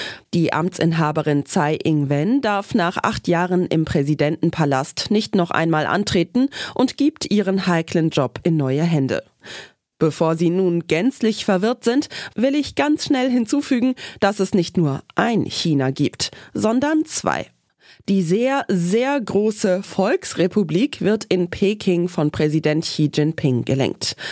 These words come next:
Freie Wahlen gibt es in seinem Reich nicht.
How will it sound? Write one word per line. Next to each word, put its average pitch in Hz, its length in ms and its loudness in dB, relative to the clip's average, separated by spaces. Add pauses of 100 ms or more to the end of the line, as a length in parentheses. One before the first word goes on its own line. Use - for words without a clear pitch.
(140)
Freie 170 440 0
Wahlen 185 400 0
gibt 254 240 -2
es 233 140 0
in 196 180 2
seinem 170 320 2
Reich 147 320 -2
nicht. - 400 -4